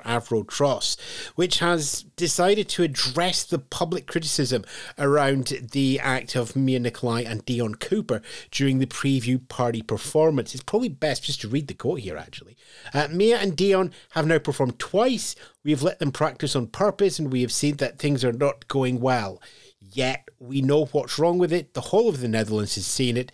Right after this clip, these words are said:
The creative team that is working on it is now continuing precisely on those points to get the vocals right.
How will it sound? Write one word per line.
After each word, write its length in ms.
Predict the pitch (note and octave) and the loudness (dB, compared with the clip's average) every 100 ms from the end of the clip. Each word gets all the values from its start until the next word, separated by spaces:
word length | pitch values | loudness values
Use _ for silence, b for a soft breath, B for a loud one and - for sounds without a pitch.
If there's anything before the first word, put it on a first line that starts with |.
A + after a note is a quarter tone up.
| B B | B B
The 80 | - | -12
creative 580 | - - D3 A#3+ B3 G3 | -6 0 2 2 2 0
team 240 | - E3+ | 2 2
that 100 | C3+ | 4
is 140 | B2+ G2+ | 2 2
working 340 | C#3+ C#3 D3+ | 0 0 2
on 140 | C3+ C3+ | 2 2
it 80 | |
is 160 | A2+ - | -2 -2
now 100 | A#2 | -2
continuing 640 | A2+ G2+ - E3+ D#3 D3+ C#3 B B | -2 -4 0 2 4 2 -2 B B
precisely 600 | - B2+ F3+ A3+ - D3+ | -4 0 2 2 0 0
on 140 | C3 A#2 | 2 2
those 220 | A2 G#2+ | 0 0
points 460 | - B2+ A#2+ B2 - b b | -2 0 0 -4 -14 b b
to 100 | - | -4
get 200 | C#3+ C#3 | -2 -2
the 80 | C#3 | -2
vocals 480 | A#2+ A#2 - G2 - | 0 -2 -2 -8 -6
right. 400 | D2+ D2 - | -8 -10 -14